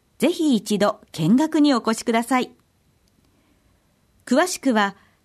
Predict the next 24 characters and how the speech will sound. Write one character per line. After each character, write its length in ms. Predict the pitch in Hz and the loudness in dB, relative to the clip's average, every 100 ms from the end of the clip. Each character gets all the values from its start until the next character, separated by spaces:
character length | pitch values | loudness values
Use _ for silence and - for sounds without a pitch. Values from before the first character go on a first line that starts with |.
| _ - | _ -2
県 240 | 202 311 | 0 2
立 340 | 330 - 285 | 0 0 -4
高 260 | - 196 294 | -2 -2 0
等 220 | 349 359 | 2 2
技 120 | 311 | 2
術 220 | 311 330 - | 0 -2 -2
専 240 | 330 311 | 2 4
門 200 | 311 302 | 4 2
校 260 | 294 233 196 | 0 0 2
の 160 | 180 | 0
ホ 260 | - 180 220 | 0 0 2
ー 40 | |
ム 140 | 339 359 | 0 2
ペ 200 | 370 359 | 2 2
ー 40 | |
ジ 140 | 285 | 2
を 100 | 254 | 0
ご 120 | 175 170 | 2 0
覧 180 | 202 | 2
い 60 | 202 | 0
た 100 | 208 | -2
だ 120 | 208 | -4
く 120 | 208 | -6
か、 220 | - 175 | -4 -4